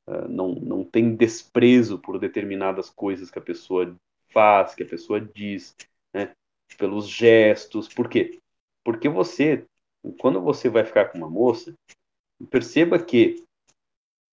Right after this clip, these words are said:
ah, uma das missões que ela vai ter como tua esposa um dia vai ser de realmente deixar o fardo da vida no mundo menos pesado pra você.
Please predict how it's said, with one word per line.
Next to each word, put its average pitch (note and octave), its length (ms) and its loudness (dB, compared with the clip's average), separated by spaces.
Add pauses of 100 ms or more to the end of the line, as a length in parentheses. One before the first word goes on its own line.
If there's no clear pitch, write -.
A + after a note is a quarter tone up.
(260)
ah, F#2+ 400 0
uma D#3 220 2
das C#3 240 4
missões A#2 720 0
que - 80 -2
ela G2 140 2
vai F2+ 160 0
ter A2 200 -2
como E2+ 240 -8
tua E2+ 420 -8 (140)
esposa B2 560 0
um E2 240 -10
dia - 380 -2 (720)
vai C#3+ 240 6
ser D3 420 0
de A#2+ 560 -2
realmente A#2 540 -2
deixar - 480 2
o B2+ 80 0
fardo A#2+ 720 0 (540)
da G2+ 180 4
vida G#2 380 -6
no G2 140 -4
mundo G#2+ 460 -4
menos A2+ 600 -2 (240)
pesado C#3+ 460 6
pra C3 140 2
você. C3 420 0